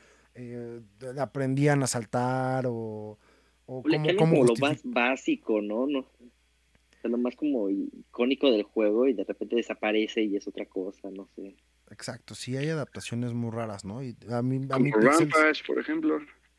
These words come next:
Speaker 1: ¿Cuál?
Speaker 2: Rampage,
Speaker 3: Rampage.
Speaker 2: sí, cierto. Rampage es una cosa rarísima.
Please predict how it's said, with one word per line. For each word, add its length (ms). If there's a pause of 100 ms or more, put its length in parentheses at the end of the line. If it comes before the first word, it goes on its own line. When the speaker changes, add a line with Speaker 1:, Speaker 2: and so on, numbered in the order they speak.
(120)
Speaker 1:
¿Cuál? 380 (320)
Speaker 2:
Rampage, 500 (160)
Speaker 3:
Rampage. 180
Speaker 2:
sí, 140
cierto. 680 (680)
Rampage 380
es 60
una 100
cosa 260
rarísima. 640